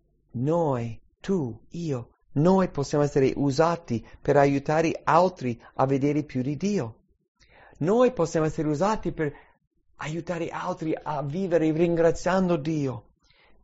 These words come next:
e glorificando Dio. Io vi dico, per me, rendendomi conto quanto sono debole e incapace, e, e io non posso fare quello che ho davanti a me,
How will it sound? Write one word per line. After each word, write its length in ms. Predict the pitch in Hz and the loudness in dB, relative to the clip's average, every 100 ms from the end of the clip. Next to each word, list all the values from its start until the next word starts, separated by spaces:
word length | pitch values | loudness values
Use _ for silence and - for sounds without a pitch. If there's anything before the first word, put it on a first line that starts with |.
| _ _ - | _ _ -4
e 140 | 147 | -4
glorificando 960 | 131 151 160 160 156 - 175 180 160 | 0 2 2 -2 -6 -2 0 0 -2
Dio. 480 | 135 139 127 110 110 _ _ _ _ _ _ _ _ _ _ _ _ _ _ _ _ _ _ _ _ _ _ _ - | -2 -2 -2 -4 -10 _ _ _ _ _ _ _ _ _ _ _ _ _ _ _ _ _ _ _ _ _ _ _ -2
Io 240 | 202 196 | -2 0
vi 120 | 127 | -4
dico, 400 | 135 147 - - _ _ _ _ _ | -2 -2 -4 -12 _ _ _ _ _
per 160 | - 151 | 0 0
me, 420 | 160 160 120 113 _ _ _ _ _ _ _ _ _ _ - | 2 0 0 -4 _ _ _ _ _ _ _ _ _ _ -4
rendendomi 800 | 131 139 160 160 131 - 131 - | -2 0 0 0 -2 -2 -8 -6
conto 480 | 160 165 151 127 - | -6 -6 -6 -8 -8
quanto 440 | - 156 151 135 | -4 -4 -4 -12
sono 280 | - 135 123 | -8 -6 -2
debole 400 | 139 143 135 135 | 0 0 0 -2
e 80 | - | -4
incapace, 840 | 120 127 127 131 123 - 110 107 _ _ | -6 -8 -10 -8 -8 -10 -14 -14 _ _
e, 240 | - 135 - | -6 -6 -4
e 220 | 123 - _ _ - | -10 -10 _ _ -10
io 120 | 214 | -4
non 200 | 214 101 | -2 -4
posso 280 | - 107 - | -6 -8 -10
fare 300 | - 113 110 | -6 -6 -6
quello 260 | - 120 113 | -4 -4 -4
che 160 | 120 98 | -4 -4
ho 100 | 117 | -4
davanti 440 | 120 113 120 123 | -4 -6 -8 -8
a 40 | 117 | -8
me, 320 | 120 135 | -6 -8